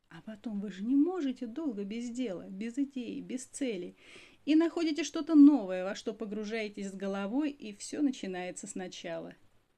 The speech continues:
И так до бесконечности. Загорелись, изучили, получили результат и остыли. Ну, вы понимаете, да, меня? Вот если понимаете, узнаете себя, значит, нам с вами по пути.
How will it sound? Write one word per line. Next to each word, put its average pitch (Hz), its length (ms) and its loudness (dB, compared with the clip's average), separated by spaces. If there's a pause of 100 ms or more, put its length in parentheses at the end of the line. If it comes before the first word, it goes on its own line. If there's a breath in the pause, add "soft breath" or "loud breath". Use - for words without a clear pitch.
И 277 60 -8
так 320 220 0
до 269 80 2
бесконечности. 220 880 -6
Загорелись, 208 760 -4
изучили, 262 540 -2
получили 214 560 -6
результат 190 640 -8
и 330 180 -8
остыли. 285 680 -8 (600)
Ну, 247 120 0
вы 269 80 2
понимаете, 208 640 2
да, 269 160 -2
меня? 180 420 0 (1120 soft breath)
Вот 247 140 -4
если 294 280 4
понимаете, 233 840 -2
узнаете 220 720 -4
себя, 196 540 -6
значит, 285 720 -4
нам 302 340 2
с - 180 -6
вами 269 340 4
по 262 180 -8
пути. 254 640 -6